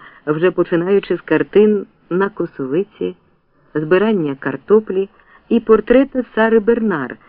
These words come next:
написаних в останні роки. Перші дві сцени сільського життя в дусі барбізонців виставлялися в салоні в червні тисяча вісімсот сімдесят дев'ятого року,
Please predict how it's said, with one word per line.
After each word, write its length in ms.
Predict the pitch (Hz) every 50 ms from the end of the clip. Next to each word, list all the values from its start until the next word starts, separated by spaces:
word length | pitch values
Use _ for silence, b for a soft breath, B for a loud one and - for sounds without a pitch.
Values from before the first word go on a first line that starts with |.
| b b b -
написаних 680 | 190 208 208 208 202 196 - - 180 185 180 175 - -
в 100 | - 175
останні 500 | 190 196 - _ - 180 160 147 147 156
роки. 360 | 160 180 175 - - - - - _ _ _ _ _ _ _ _ _ _ _ _ _ b b b b b b _ -
Перші 360 | - 254 285 285 - - 294
дві 280 | 233 240 240 254 269 254
сцени 480 | - _ - 254 247 233 233 220 220 220
сільського 480 | - 214 208 202 - - - 208 196 202
життя 500 | 190 196 214 214 - - - 294 302 294 285 b b b -
в 140 | 151 151 160
дусі 300 | 151 156 156 147 - 160
барбізонців 800 | 170 180 180 170 214 214 196 185 156 147 139 - - 135 135 b b b b b b b b b -
виставлялися 720 | - 180 233 226 - 269 269 269 330 339 320 311 - - 277
в 60 | 226 -
салоні 440 | - 190 180 190 233 285 294 285 285
в 60 | 269
червні 480 | - - 226 226 247 254 247 247 240 240
тисяча 460 | 220 - - 254 262 - 233 - 247
вісімсот 500 | 220 214 208 - 202 - - 233 233 220
сімдесят 400 | - 208 190 202 202 - 214 208
дев'ятого 540 | 185 208 202 202 214 214 214 233 233 226 254
року, 400 | 247 240 170 - - - 110 b